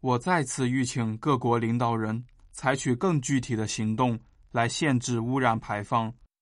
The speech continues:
这是不可推迟的迫切挑战，与每个人息息相关。让我们保护我们共同的家园。”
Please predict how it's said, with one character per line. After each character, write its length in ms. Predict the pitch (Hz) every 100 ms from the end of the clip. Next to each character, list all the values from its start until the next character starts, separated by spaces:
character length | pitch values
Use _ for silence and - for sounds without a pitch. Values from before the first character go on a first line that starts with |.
| _ _ _ _
这 140 | 190
是 220 | 175 175 156
不 120 | 190
可 160 | 147
推 280 | 120 165 175
迟 200 | 185 -
的 140 | 117 120
迫 300 | - 175 127
切 240 | - 113
挑 200 | - 104
战， 280 | 101 113 104 - _ _ _ _ _
与 160 | 147 170
每 200 | 170 120
个 160 | 156
人 220 | 160 123 123
息 240 | - 147
息 180 | 143 147
相 300 | 143 139 143
关。 320 | 147 139 147 - - _ - _ _
让 220 | - 208 170
我 80 |
们 200 | 127 139
保 240 | 156 139 110
护 360 | - 202 139
我 120 | 120 120
们 160 | 131
共 240 | 147 233 143
同 220 | 127 113
的 100 | 117
家 280 | 131 117 120
园。” 320 | 110 104